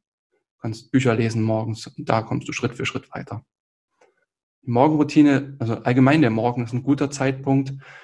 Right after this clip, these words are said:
weil er ja noch sehr ungestört ist, je nachdem, wann du auch aufstehst, aber in der Regel ist am Morgen alles etwas ruhiger. Wir haben noch nicht ganz, ganz so viel Einflüsse von außen und der große Vorteil ist, dass Ablenkungen, Ablenkungen minimiert sind.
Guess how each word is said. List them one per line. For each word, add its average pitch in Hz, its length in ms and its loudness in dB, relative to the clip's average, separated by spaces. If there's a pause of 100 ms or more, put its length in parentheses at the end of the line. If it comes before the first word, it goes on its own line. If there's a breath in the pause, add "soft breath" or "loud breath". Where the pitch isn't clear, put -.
(160 loud breath)
weil 117 360 0
er 113 580 -2 (640)
ja 110 220 -2
noch 110 120 -6
sehr 131 220 2
ungestört 151 500 2
ist, - 380 -6 (300 loud breath)
je 131 80 6
nachdem, 127 320 2
wann 123 160 4
du 147 100 4
auch - 160 -4
aufstehst, 131 440 -2
aber 113 200 -2
in 120 80 0
der 117 140 -2
Regel 123 320 0
ist - 180 -8
am 110 120 -2
Morgen 113 340 -2
alles 117 280 -4
etwas - 320 -12
ruhiger. 127 440 0 (500 soft breath)
Wir 113 140 -2
haben 120 80 2
noch 120 100 4
nicht 113 160 -2
ganz, 120 180 2
ganz 117 160 -2
so 120 80 -10
viel - 200 -6
Einflüsse 120 500 -2
von 113 180 -4
außen 127 400 2
und 113 240 -6 (520)
der 113 80 -4
große 143 300 2
Vorteil 131 360 0
ist, 120 140 -6
dass 120 100 -8
Ablenkungen, 110 800 -4
Ablenkungen 131 640 0
minimiert 113 500 -4
sind. 113 240 -12